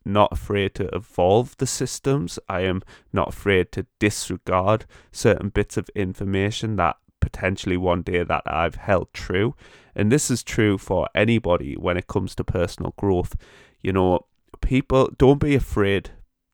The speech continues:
to shift your perspective. Don't be afraid to change. People can get stuck in the ways. They can look around them, and maybe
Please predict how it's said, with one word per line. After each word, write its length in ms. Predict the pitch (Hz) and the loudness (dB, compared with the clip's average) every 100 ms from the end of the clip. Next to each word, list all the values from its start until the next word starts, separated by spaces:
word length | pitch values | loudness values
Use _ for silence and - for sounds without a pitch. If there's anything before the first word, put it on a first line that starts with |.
| - | -6
to 80 | 92 | -4
shift 400 | - 107 - - | 0 -2 -2 0
your 160 | 92 | 0
perspective. 640 | - 82 - - - - - | 0 -6 -8 -12 -12 -14 -2
Don't 220 | 110 110 107 | 2 2 2
be 120 | 104 | -2
afraid 500 | 95 - 85 80 - - | -4 -2 0 0 -6 -14
to 100 | - | -14
change. 520 | - - 92 82 73 - - - - | -10 -4 -2 -2 -4 -10 -20 -20 -2
People 260 | 113 113 120 | 2 4 2
can 320 | - 95 107 | 2 -2 0
get 240 | 95 101 | -2 -6
stuck 340 | - - 101 - | -8 -4 -4 -2
in 120 | 92 | -4
the 80 | 90 | -4
ways. 400 | 101 131 107 - | -2 0 -2 -4
They 80 | 85 | -8
can 260 | - 90 | -8 -4
look 220 | 87 - 92 | -4 -4 -4
around 400 | 85 87 98 104 | -2 0 0 0
them, 220 | 120 143 - - - | -2 -2 -14 -20 -10
and 360 | - 95 95 - - - _ - | -2 0 -2 -4 -16 -20 _ -2
maybe 440 | 98 104 101 | 2 2 2